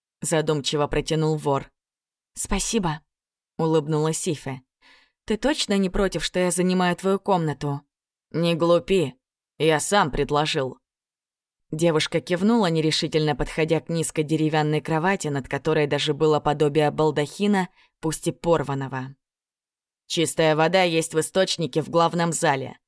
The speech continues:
Не в том болоте, а у стены. Если хочешь переодеться, бери что угодно из этого сундука». «Не стоит». «Хоть и вор, но я знаком с законами гостеприимства.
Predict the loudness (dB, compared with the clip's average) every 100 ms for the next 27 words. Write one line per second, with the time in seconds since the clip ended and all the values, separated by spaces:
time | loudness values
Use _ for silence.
0 | _ _ -4 -2 0 2 2 4 4 6
1 | 4 4 4 2 -2 0 0 2 -2 -8
2 | _ _ _ -2 0 2 -2 0 0 -2
3 | -2 2 4 4 2 0 0 0 2 0
4 | 0 0 2 2 2 0 0 0 0 0
5 | -2 -2 -2 -2 -2 -4 -4 _ _ _
6 | _ _ _ 2 2 2 0 0 0 -2
7 | -8 _ _ _ _ _ _ 0 0 2
8 | 0 2 0 0 -6 _ _ -2 2 4
9 | 2 2 0 2 2 2 0 0 2 2
10 | 2 0 -2 -2 -2 0 0 -2 -6 -10